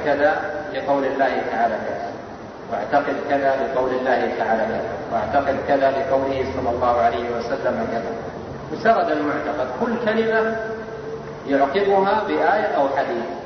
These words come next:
فقال: "ماذا أصنع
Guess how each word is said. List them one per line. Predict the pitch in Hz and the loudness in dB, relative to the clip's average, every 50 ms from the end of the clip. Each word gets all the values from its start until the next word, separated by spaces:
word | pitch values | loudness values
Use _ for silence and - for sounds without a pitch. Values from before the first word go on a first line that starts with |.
| - 131 - - - - - - - - - - - - - - - - - - - - - - - - - - - - - - - - - - - - - - | -10 -12 -12 -12 -14 -14 -14 -14 -16 -16 -16 -16 -16 -16 -16 -16 -16 -16 -16 -16 -16 -16 -16 -16 -16 -14 -14 -14 -14 -14 -14 -14 -14 -14 -14 -14 -14 -14 -12 -8
فقال: | - - 208 208 190 180 180 | 0 2 4 4 4 4 4
"ماذا | 180 165 139 135 139 143 | 2 2 2 2 2 2
أصنع | 135 - - 127 117 | 0 0 -2 -2 -2